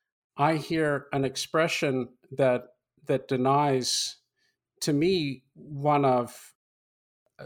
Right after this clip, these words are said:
one of the fundamental aspects of what the Enlightenment was supposed to stand for, which is that it's not swapping out one form of trust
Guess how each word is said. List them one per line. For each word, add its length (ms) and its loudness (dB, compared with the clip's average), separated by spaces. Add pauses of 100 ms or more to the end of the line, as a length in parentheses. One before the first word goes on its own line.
(120)
one 200 2
of 40 0
the 60 2
fundamental 540 2
aspects 420 0
of 100 -4
what 140 0
the 80 -2
Enlightenment 560 -2
was 160 -2
supposed 340 -4
to 60 -8
stand 320 0
for, 300 -8 (340)
which 220 -4
is 160 -2
that 100 -2
it's 180 -6
not 280 2 (360)
swapping 520 0
out 180 0
one 220 2
form 320 -2
of 160 -8
trust 420 -2